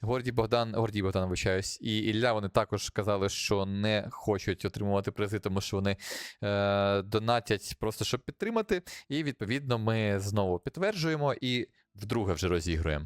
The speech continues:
І от переможці. Інша сотка людей.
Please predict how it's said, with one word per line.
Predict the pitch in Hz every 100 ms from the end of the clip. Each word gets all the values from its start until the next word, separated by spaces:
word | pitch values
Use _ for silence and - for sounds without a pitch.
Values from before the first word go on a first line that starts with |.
| -
І | 165 320 -
от | 127 - -
переможці. | 123 110 120 - - 160 175 - _ _ _ _ _ _ _ _
Інша | 143 170 170
сотка | - - 170
людей. | 156 175 175